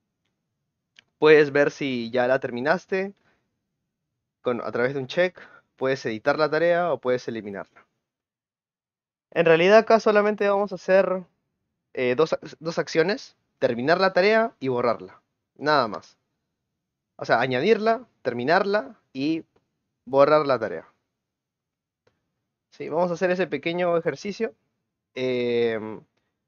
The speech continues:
en cuanto a nivel de estilos y H T M L, no vamos a hacer mucho. Más va a ir más orientado a, al tema de JavaScript, ya que es al, el propósito de esta sesión. Em,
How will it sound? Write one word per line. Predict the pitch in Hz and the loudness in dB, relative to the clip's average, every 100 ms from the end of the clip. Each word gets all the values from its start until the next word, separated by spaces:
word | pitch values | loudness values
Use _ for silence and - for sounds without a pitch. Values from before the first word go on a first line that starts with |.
| _ _ _ _ _ - | _ _ _ _ _ -8
en | 147 151 | -6 2
cuanto | 160 156 160 160 147 | 2 2 2 2 2
a | 160 | 0
nivel | 151 180 214 | 2 0 2
de | 202 | 0
estilos | - - 208 196 220 - - | -2 -6 -4 -2 -4 -6 -8
y | 139 | -4
H | 160 175 | -2 -4
T | 175 | -4
M | 170 175 | -2 -2
L, | 151 175 196 _ _ | -2 -4 -6 _ _
no | 123 147 185 | -8 0 4
vamos | 180 180 170 | 4 2 -2
a | |
hacer | - 147 | -4 -4
mucho. | 143 151 - 107 _ _ _ _ _ | -4 -6 -8 -14 _ _ _ _ _
Más | 123 156 170 156 | 0 2 4 2
va | |
a | 160 | 2
ir | 156 | 0
más | 147 143 156 | -2 -2 0
orientado | 175 151 120 143 143 151 151 | -2 -2 -4 0 2 2 2
a, | 131 113 110 104 98 | 2 2 2 2 0
al | 92 - 117 | -2 -4 -4
tema | - 139 151 | -4 -2 -2
de | 127 113 | -2 0
JavaScript, | 143 147 - 202 - | 2 2 -2 -16 -12
ya | 131 131 | -4 -4
que | 127 127 | -2 -4
es | 127 - 120 - | -6 -12 -20 -8
al, | 135 104 | -6 -6
el | 120 120 | -12 -12
propósito | 120 123 143 170 139 | -12 -8 -8 -4 -2
de | 127 | -2
esta | 131 | -4
sesión. | 143 117 - 143 - _ _ _ _ _ _ _ _ _ _ _ _ _ _ _ | -12 -10 -6 -6 -8 _ _ _ _ _ _ _ _ _ _ _ _ _ _ _
Em, | 131 131 127 120 117 117 117 | -2 0 2 2 0 -2 -10